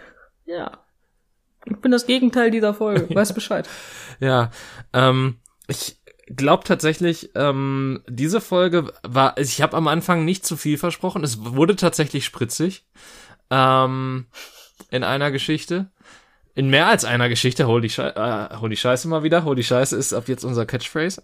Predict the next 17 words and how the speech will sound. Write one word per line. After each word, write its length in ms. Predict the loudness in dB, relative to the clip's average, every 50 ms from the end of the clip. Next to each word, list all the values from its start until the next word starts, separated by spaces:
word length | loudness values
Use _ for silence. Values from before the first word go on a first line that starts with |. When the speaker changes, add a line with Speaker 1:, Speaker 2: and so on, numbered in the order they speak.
| _
Speaker 2:
ist 160 | -8 -6 -4 -2
mein 180 | -2 -2 -2
Catchphrase. 460 | -2 -4 -6 -4 -4 -2 -2 -2 -4 -8 -14 -14 -12 -12 -12 -12 -14 -14 -8 0
Ähm, 680 | 2 4 6 6 6 6 4 2 2 0 0 -2 -4 -6 -10
Speaker 1:
Ja. 280 | -10 -8 -8 -8 -10 -12 _ _ -20 -20 -20 -20 -20 -20 _ _ _ _ _ _ _ _ -4 -2 0 2 2 4 4 4 4 2 2
Speaker 2:
äh, 140 | 0 -2 -6 -12 _ 0
ja, 420 | 2 4 4 4 2 0 -6 -12 _ -6
und 340 | -4 -2 -2 -2 -4 -4 -6
ich 120 | -4 -2 0
hoffe, 520 | 0 0 2 2 2 2 2 0 -2 -8 -16 -20 -20 _ _ _ _ _ _ -20 -8
wir 160 | -4 -2 2 6
waren 280 | 6 6 6 6 6 6
heute 200 | 6 6 6 4
ein 40 | 2
bisschen 420 | 4 4 4 4 4 4 4 2
wir, 340 | 0 2 4 4 4 4 0 _ _ _ _ _ _ _ -2
also 480 | 0 2 4 6 6 6 6 4 0